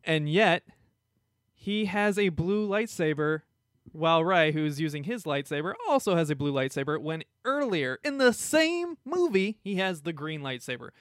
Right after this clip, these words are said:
Small gripe, maybe an oversight, whatever. But literally in the end sequence where he's fucking projecting himself as a fucking space ghost, fucking Neo from The Matrix. <laughs>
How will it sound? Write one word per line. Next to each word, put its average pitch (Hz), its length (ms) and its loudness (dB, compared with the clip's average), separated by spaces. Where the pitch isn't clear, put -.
Small 208 400 -2
gripe, 170 420 0
maybe 160 320 -2
an 160 100 -2
oversight, 147 480 -2
whatever. 139 520 -6
But 175 160 -6
literally 196 360 -2
in 180 100 -6
the 165 120 -10
end 190 180 -6
sequence 139 520 -8
where 143 100 -4
he's 135 160 -6
fucking 147 400 -8
projecting 143 460 -4
himself 127 480 -2
as 131 100 -8
a 127 60 -10
fucking 131 540 -10
space 143 340 -4
ghost, 139 340 -6
fucking 135 640 -6
Neo 139 500 0
from 135 300 -6
The 127 80 -8
Matrix. 131 680 -8
<laughs> - 60 -20